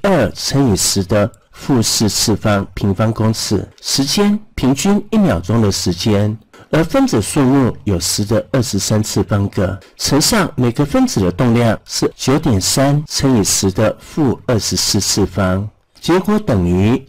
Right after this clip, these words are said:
四六五零牛顿每平方公尺。写成科学记号是四点六五乘以十的三次方牛顿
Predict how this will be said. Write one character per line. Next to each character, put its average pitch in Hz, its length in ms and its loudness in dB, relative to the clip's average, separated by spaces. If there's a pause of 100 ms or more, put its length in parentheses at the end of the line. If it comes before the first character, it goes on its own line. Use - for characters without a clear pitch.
(140)
四 - 380 0
六 151 260 4
五 87 160 4
零 90 480 0 (2000)
牛 113 160 0
顿 165 380 0 (380)
每 90 140 0
平 95 260 -2
方 110 200 0
公 110 220 0
尺。 87 440 -4 (640)
写 - 220 0
成 135 180 2
科 247 180 0
学 123 200 0
记 127 260 2
号 123 420 0 (220)
是 - 300 -2
四 196 280 0
点 98 300 0
六 113 300 2
五 82 340 0 (680)
乘 127 360 0
以 98 40 2
十 - 240 -2
的 107 160 2
三 131 280 -2
次 117 280 0
方 117 440 0 (720)
牛 120 180 2
顿 220 400 2